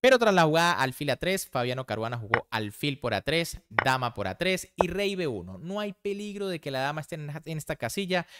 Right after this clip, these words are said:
porque en realidad ningún caballo puede llegar tan fácil a atacar, ¿no? No hay temas con caballo B cuatro o algo similar. Por eso Magnus, viendo que en realidad aquí no tiene mayor chance de atacar,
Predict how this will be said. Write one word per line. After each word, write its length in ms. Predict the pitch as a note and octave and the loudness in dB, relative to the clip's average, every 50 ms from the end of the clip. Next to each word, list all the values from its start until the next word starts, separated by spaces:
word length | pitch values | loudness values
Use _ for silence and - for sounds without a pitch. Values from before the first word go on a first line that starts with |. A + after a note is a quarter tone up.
| - _ _ | -20 _ _
porque 220 | - F#3+ F3 - | -2 -2 0 0
en 80 | F#3+ F3 | -2 0
realidad 400 | F3 F#3 F3 E3+ D#3+ E3 F3 F3+ | 2 2 2 2 2 0 0 -2
ningún 320 | F#3 F3+ F3 E3+ F3+ F3 | -2 -6 -6 -6 -8 -8
caballo 380 | D#3+ F3+ E3 D#3+ D#3+ D#3+ D#3+ D#3 | -4 -4 -2 -2 -2 -2 -4 -6
puede 280 | - - D#3+ D#3 D#3 C#3+ | -8 -6 -6 -6 -4 -4
llegar 280 | B2 A#2 B2 B2 B2+ | -4 -4 -4 -4 -6
tan 200 | - - C3+ C3 | -4 -8 -8 -6
fácil 340 | - - D3 C3 - C#3 B2+ | -4 -6 -6 -4 -4 -6 -6
a 20 | |
atacar, 480 | A#2 - F#2 F#2 - - A#2 G2+ F2 F#2+ | -6 -6 -8 -10 -4 -2 -2 -2 -2 -2
¿no? 160 | B2+ C3+ C#3 | -4 -6 -4
No 80 | B2+ B2 | -4 -4
hay 100 | A#2+ A#2+ | -6 -4
temas 300 | - B2+ A#2+ B2 A#2+ - | -6 -6 -4 -4 -6 -6
con 180 | - G#2+ G2+ | -8 -12 -10
caballo 440 | F#2+ - G2 G2+ A2 G#2+ G#2+ A2 G2+ | -6 -6 -4 -4 -4 -4 -4 -6 -6
B 120 | F#2+ F2 - | -6 -8 -8
cuatro 520 | _ - E3+ F#3 F3+ E3 D#3 - C3 B2 | _ 2 4 6 6 4 2 0 -4 -2
o 100 | A#2 A#2 | -2 -2
algo 180 | A#2 B2 B2+ B2 | -2 -2 -6 -8
similar. 560 | - - G2 F#2 F2+ F#2 F2 D2+ - - - _ _ _ - _ _ _ _ _ _ _ | -8 -8 -6 -6 -4 -4 -4 -4 -6 -10 -16 _ _ _ -20 _ _ _ _ _ _ _
Por 140 | - A#3 B3+ | 4 6 6
eso 200 | A3+ - A3 G#3+ | 6 6 2 2
Magnus, 360 | F3+ F3+ F#3 F#3 F#3 F#3 F3+ | 4 2 2 2 2 0 0
viendo 320 | E3 E3+ E3+ E3 E3 F3 D#3+ | 2 2 0 2 0 -2 0
que 240 | - D3+ C#3 G#2 A2 | 2 0 2 2 0
en 80 | A#2 | 0
realidad 380 | A2+ A#2 A2 A2 A2 A#2+ E3+ F3 | 2 0 2 2 2 2 2 2
aquí 160 | D3 - C3 | 0 -2 -4
no 120 | B2 A#2+ | -6 -4
tiene 240 | - B2+ B2+ B2 B2 | -4 -4 -2 -2 -2
mayor 300 | A#2 A2 G2 G2 A2 G#2+ | -2 -2 -2 -2 -4 -6
chance 320 | - - B2 A#2 A#2 - B2 | -4 -6 -6 -6 -4 -4 -2
de 180 | A#2+ A#2 A2 | -2 0 0
atacar, 560 | G2+ - - F#2 - D#3 E3 F#3 F#3+ F3+ E3 | -2 -2 -4 -4 0 2 2 2 2 0 0